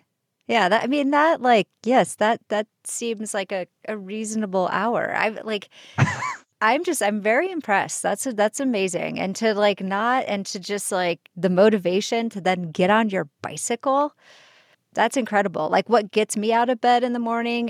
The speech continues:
Speaker 1: is that my husband is up before me and I can smell the coffee.
Speaker 2: Mm,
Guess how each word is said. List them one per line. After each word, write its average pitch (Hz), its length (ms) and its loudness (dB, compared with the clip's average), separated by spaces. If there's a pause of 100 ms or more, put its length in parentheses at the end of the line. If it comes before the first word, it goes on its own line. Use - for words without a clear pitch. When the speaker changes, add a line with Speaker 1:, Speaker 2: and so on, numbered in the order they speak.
Speaker 1:
is 180 340 -4
that 185 200 0
my 175 320 -4
husband 196 540 -2
is 196 160 -4
up 185 180 0 (640)
before 180 480 0
me 262 420 0
and 185 160 -4
I 175 80 -4
can 170 160 -10
smell 180 500 0
the 175 120 -2
coffee. 160 720 -2 (360)
Speaker 2:
Mm, 113 220 2